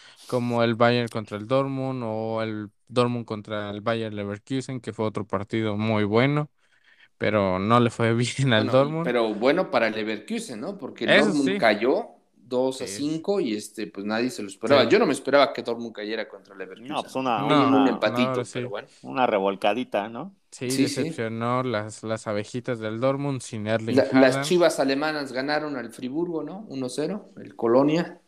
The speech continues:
Speaker 1: Sí, sí, sí. Y bueno, ya, ah, regresando tantito a lo del Bayern, pues se confirma el nuevo fichaje para el Dortmund, Niklas Schul,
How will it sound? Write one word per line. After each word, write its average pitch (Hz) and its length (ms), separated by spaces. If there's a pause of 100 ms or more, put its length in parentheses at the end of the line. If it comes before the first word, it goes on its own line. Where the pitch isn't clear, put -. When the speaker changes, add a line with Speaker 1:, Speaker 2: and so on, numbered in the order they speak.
(640)
Speaker 1:
Sí, 143 500
sí, 135 180
sí. 139 200
Y 143 220
bueno, 175 300
ya, 165 500
ah, 131 220
regresando 135 420
tantito 143 640
a 117 160
lo 120 140
del 120 160
Bayern, 156 440 (460)
pues 131 220
se 131 160
confirma 139 640
el 135 80
nuevo 135 180
fichaje 131 480
para 117 240
el 127 140
Dortmund, 156 480
Niklas 135 420
Schul, 151 480